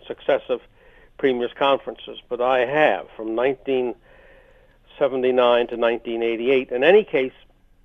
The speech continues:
uh, this particular one, I was very, very disappointed because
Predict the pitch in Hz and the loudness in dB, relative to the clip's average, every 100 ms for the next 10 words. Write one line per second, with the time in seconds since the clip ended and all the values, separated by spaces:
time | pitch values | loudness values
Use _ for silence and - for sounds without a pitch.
0 | - 131 123 - - - 240 233 190 151 | -18 -12 -8 -8 -8 -4 -2 0 2 2
1 | 135 143 139 123 123 120 156 185 135 127 | 4 2 2 0 -2 2 4 4 2 -2
2 | 123 123 - - 131 131 131 131 117 139 | -4 -8 -12 0 0 0 -6 -10 -4 0
3 | 127 | 0